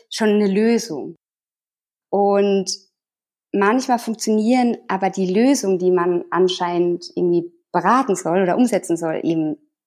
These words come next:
nicht so wirklich. Und ich glaube, das ist der Punkt, also dass man so erstmal auf eine gleiche Ebene, also eine ge-, gleichen Gedankenebene kommt. Und das ist so das Schwierigste, finde ich, in unserem Beruf, in der Kommunikation, dass irgendwie zwei Leute <laughs> reden und man denkt, man versteht sich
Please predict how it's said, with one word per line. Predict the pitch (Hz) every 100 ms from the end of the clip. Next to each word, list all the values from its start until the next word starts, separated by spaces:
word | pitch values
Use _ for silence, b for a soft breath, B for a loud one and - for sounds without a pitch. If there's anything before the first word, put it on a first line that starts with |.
| -
nicht | 165 - -
so | - - -
wirklich. | 156 - - - - _ _ -
Und |
ich | 196
glaube, | 220 208
das | 254 262
ist | 262
der | 214
Punkt, | 208 - 254 -
also | 190
dass | 190 202
man | 208 190 190 -
so | - 202
erstmal | - 208 220 196
auf |
eine | 190 190 190
gleiche | 190 190 190
Ebene, | - 214 214 185 170 -
also | 185 180
eine | 170
ge-, | 170 -
gleichen | 190 190 185
Gedankenebene | 170 170 190 202 190 165 160 160
kommt. | - 151 151 _ _
Und | 196 190
das | 214
ist | 202 220
so |
das | 190
Schwierigste, | - 208 302 359 - 196 185
finde | 202 190
ich, | 202 -
in | 180 185
unserem | 220 254 190
Beruf, | 180 220
in | 196
der | 170
Kommunikation, | - 247 254 196 180 - 196 208 _ _ _ _ -
dass | 185 -
irgendwie | 202 196
zwei | 196 208
Leute | 262 233
<laughs> | 190
reden | 202 240 339 - _ _ -
und | 202
man | 196
denkt, | 269 320
man | 208
versteht | 202 196 269 277
sich | 214 294